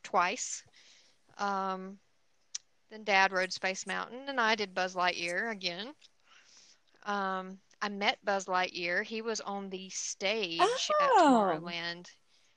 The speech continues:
Speaker 1: We saw him and
Speaker 2: Okay.
Speaker 1: Stitch on that stage. And again, so few people were there, everyone had a chance to
Speaker 2: Great.
Speaker 1: interact with them and grab a selfie.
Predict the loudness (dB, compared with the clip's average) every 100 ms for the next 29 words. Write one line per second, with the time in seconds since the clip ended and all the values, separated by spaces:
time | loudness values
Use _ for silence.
0 | _ -18 -10 -4 -2 -2 -4 -10 -6 -2
1 | -2 -4 -4 -2 0 0 0 -2 -4 -4
2 | -6 -10 -10 -10 -12 -12 -8 -8 -6 -8
3 | -8 -8 -8 -6 -4 -2 -4 -10 _ _
4 | _ _ -10 -4 -2 -4 -6 -8 -6 -6
5 | -4 -4 -2 -2 -2 -2 -2 -4 -4 -2
6 | -2 -4 -6 -6 -6 -4 10 12 12 10
7 | 6 4 -2 -10 -16 -14 -14 -14 -20 _
8 | _ _ _ _ -18 -16 -8 -4 -4 -6
9 | -10 -8 -8 -8 -8 -10